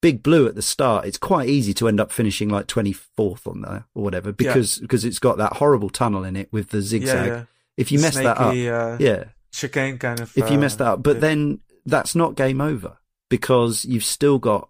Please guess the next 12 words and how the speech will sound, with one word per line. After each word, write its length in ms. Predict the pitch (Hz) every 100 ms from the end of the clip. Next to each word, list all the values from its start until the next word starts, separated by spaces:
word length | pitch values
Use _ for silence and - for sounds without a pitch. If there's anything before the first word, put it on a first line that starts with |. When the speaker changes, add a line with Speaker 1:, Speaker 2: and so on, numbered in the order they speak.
| -
Speaker 1:
four 340 | - 135 139
more 200 | 120 110
races 720 | 107 117 - - 92 101 - - _ _ _ _ -
Speaker 2:
Yeah. 200 | 135 - -
Speaker 1:
in 160 | 135 120
which 280 | 120 - -
t-, 60 | - -
two 220 | 160 151
of 100 | 117
which 240 | 123 -
are 40 | 101
quite 360 | - 120 110